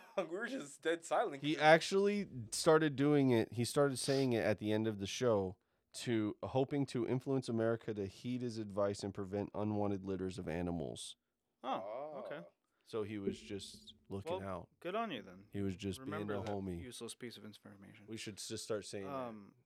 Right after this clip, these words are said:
Speaker 3: yo,
Speaker 2: I'm just kidding.
Speaker 3: for
Speaker 2: That's for all for Bob.
Speaker 3: if I were to get all new hoses and shit in my engine bay and, like, refresh all
Speaker 2: Would
Speaker 3: that
Speaker 2: I help
Speaker 3: stuff
Speaker 2: you?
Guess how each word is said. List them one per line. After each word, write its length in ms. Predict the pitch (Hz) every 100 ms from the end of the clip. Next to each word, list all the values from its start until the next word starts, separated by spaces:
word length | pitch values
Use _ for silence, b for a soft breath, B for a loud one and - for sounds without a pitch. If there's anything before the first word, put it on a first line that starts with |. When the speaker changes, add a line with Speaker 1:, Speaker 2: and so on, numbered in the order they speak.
| -
Speaker 3:
yo, 300 | 151 135 104 -
Speaker 2:
I'm 120 | 107
just 140 | 143 139
kidding. 120 | 139
Speaker 3:
for 120 | 131 92
Speaker 2:
That's 160 | 92 -
for 140 | 92
all 220 | - 87 90
for 140 | -
Bob. 320 | 90 87 87 104 _
Speaker 3:
if 140 | 165 -
I 280 | 127 135 170
were 140 | 175
to 60 | 165
get 200 | 151 139
all 180 | 135 135
new 200 | 139 131
hoses 420 | 120 123 123 127
and 100 | 135
shit 300 | 127 151 147
in 80 | 143
my 160 | 123 117
engine 280 | 120 127 127
bay 220 | 131 139
and, 140 | 123
like, 120 | 113 110
refresh 520 | 113 123 - 127 123
all 80 | 95
Speaker 2:
Would 80 | 101
Speaker 3:
that 100 | 95
Speaker 2:
I 40 |
help 260 | 87 98 110
Speaker 3:
stuff 80 | 151
Speaker 2:
you? 180 | 190